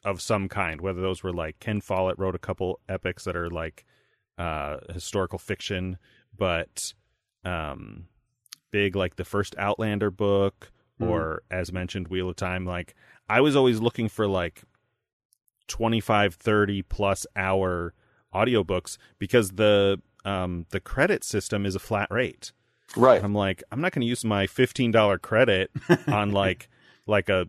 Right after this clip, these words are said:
Speaker 1: like, a three hundred page book." Like, I want a
Speaker 2: Right.
Speaker 1: good, a good long, I wanna get my money's worth on it.
Speaker 3: Yeah, I
Speaker 2: Sure,
Speaker 3: struggle with that
Speaker 2: sure.
Speaker 3: quite frequently when I see these and they're like, "Five hours? Five hours for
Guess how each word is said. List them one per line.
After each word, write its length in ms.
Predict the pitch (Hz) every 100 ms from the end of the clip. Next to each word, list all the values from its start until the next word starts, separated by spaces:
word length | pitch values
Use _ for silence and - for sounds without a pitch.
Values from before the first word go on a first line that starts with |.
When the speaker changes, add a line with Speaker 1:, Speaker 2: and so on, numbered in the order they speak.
| -
Speaker 1:
like, 180 | 98 -
a 40 |
three 300 | - 113 123
hundred 280 | 120 107 90
page 320 | 104 95 80
book." 320 | 123 131 -
Like, 180 | 95 87
I 60 | 95
want 160 | 127
a 60 | 101
Speaker 2:
Right. 160 | 101
Speaker 1:
good, 480 | - 104 104 101 92 - _ _ _ -
a 60 |
good 320 | 90 113 113 101
long, 300 | 101 104 104
I 60 |
wanna 160 | 120 131
get 100 | -
my 100 | 104
money's 360 | 85 107 156 -
worth 240 | - -
on 80 | - -
it. 60 |
Speaker 3:
Yeah, 100 | 131
I 100 | 123
Speaker 2:
Sure, 80 | 165
Speaker 3:
struggle 240 | 180 151 139
with 100 | 117
that 140 | 120
Speaker 2:
sure. 40 | 104
Speaker 3:
quite 180 | 110 104
frequently 420 | 113 107 101 101
when 140 | 101
I 40 | 95
see 200 | - 107
these 180 | 104
and 80 | 104
they're 80 | 101
like, 160 | 92 -
"Five 300 | 110 110 110
hours? 500 | 101 107 127 - - _
Five 200 | 135 147
hours 540 | 113 131 165 170 - _ _ -
for 280 | 120 113